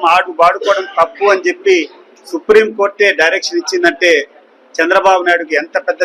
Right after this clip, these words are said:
చెంపపెట్టు మీరందరూ కూడా ఒకసారి ఆలోచన చేసుకోవాలి. ఎక్కడైనా మీరు కూడా విచక్షణ ఉండేవారు, మీరు ఆలోచన చేయండి. ఏదైనా కల్తీ జరుగుతుంది అంటే లాభం కోసం కల్తీ జరుగుతుంది, అంతేనా? వేరేదేమన్నా జరుగుతుందా? ఈరోజు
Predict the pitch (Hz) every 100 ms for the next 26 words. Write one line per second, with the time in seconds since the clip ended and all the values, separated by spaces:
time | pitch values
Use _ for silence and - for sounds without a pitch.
0 | 175 160 165 160 - 165 143 147 156 160
1 | 156 - 151 135 127 131 - 117 113 107
2 | - 107 104 - _ _ - - - -
3 | - - _ _ - - 165 226 240 233
4 | 202 220 214 220 - 233 226 196 190 190
5 | 180 165 165 156 180 185 175 151 147 135
6 | 147 - _ _ _ - - _ - -
7 | - - _ _ _ _ _ _ - 160
8 | 214 254 269 262 190 208 240 202 190 190
9 | 190 175 170 151 156 139 - _ - _
10 | _ _ _ _ - 160 214 226 214 196
11 | 196 233 180 - 156 - - 277 240 -
12 | - 160 214 233 202 202 190 180 175 151
13 | 143 143 135 117 - _ - - _ _
14 | _ _ _ _ _ _ _ _ - 220
15 | 269